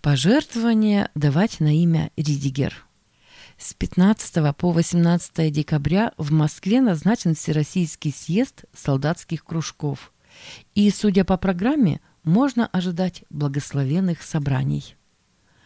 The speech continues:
После окончания мировой войны солдаты стали возвращаться домой, в свои города и села. Яков Дик со своими друзьями решил: "Мы должны последовать за ними и принести благую весть в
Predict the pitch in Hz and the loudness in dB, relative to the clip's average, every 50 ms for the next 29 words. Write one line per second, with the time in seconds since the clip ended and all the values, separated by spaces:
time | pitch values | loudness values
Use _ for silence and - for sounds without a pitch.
0 | _ - - - - - - - - 269 277 - - 226 220 214 - - 214 202 | _ -20 -20 -20 -20 -20 -14 -4 -2 -2 -2 0 2 2 2 2 2 2 0 0
1 | - - 233 226 220 208 208 202 196 196 196 190 175 202 196 180 180 190 190 190 | 0 0 0 0 2 2 4 4 4 2 2 0 0 0 0 0 2 2 2 2
2 | 202 226 233 - - 185 175 160 160 202 220 - 202 180 - - 190 180 175 160 | 2 0 0 -2 -2 -2 0 0 0 -2 -2 -4 -6 -6 -6 -6 -4 -4 -4 -4
3 | 156 160 151 156 160 156 - - 165 160 - - 165 156 165 160 151 139 135 139 | -6 -6 -6 -4 -6 -6 -4 -4 -6 -6 -6 -10 -6 -4 -2 0 0 0 -2 -4
4 | 127 - - _ - - - - 160 160 160 156 143 139 151 156 156 147 143 160 | -6 -10 -16 _ -14 -12 -8 -4 -2 0 0 0 -2 -2 -2 -2 -2 -2 -2 -2
5 | 165 165 165 - - - 160 143 131 131 135 143 - _ _ _ _ - - - | -2 -2 -4 -6 -6 -4 -4 -4 -4 -4 -6 -8 -10 _ _ _ _ -20 -20 -20
6 | - - - - - - - 151 147 175 175 175 - - 156 143 143 135 135 165 | -20 -20 -20 -20 -14 -8 -4 0 4 4 4 4 4 2 2 2 2 0 2 4
7 | 214 254 - - - - - - - - 165 156 - - 156 160 156 151 151 135 | 4 4 2 -2 -14 -14 -12 -8 -6 -6 -4 -4 -2 0 2 4 4 4 4 2
8 | 135 143 147 147 135 139 185 240 277 269 254 240 240 226 - - - 156 135 135 | 0 -2 -2 -2 0 2 2 4 4 4 4 4 2 2 0 0 0 0 -2 -2
9 | 151 - _ _ - - - - _ - 208 226 226 180 190 185 175 156 175 180 | -6 -12 _ _ -20 -20 -20 -10 _ 4 6 6 6 6 6 4 4 6 4 4
10 | 170 - 165 160 - - 170 170 160 151 156 147 151 143 139 143 151 156 180 233 | 4 2 0 0 0 2 2 2 2 2 2 2 2 0 2 2 4 6 6 6
11 | 285 285 233 156 139 143 _ _ - _ _ _ - 160 139 - 151 143 151 143 | 6 4 4 2 2 0 _ _ -20 _ _ _ -4 -4 -2 -2 0 2 4 4
12 | 143 139 - - - - 170 156 135 131 143 143 139 139 156 147 143 131 127 151 | 4 2 0 -4 -2 0 0 0 0 0 -2 -2 0 0 0 0 0 0 2 2
13 | 214 269 269 - - - - - - - | 2 2 0 -2 -8 -16 -20 -18 -18 -20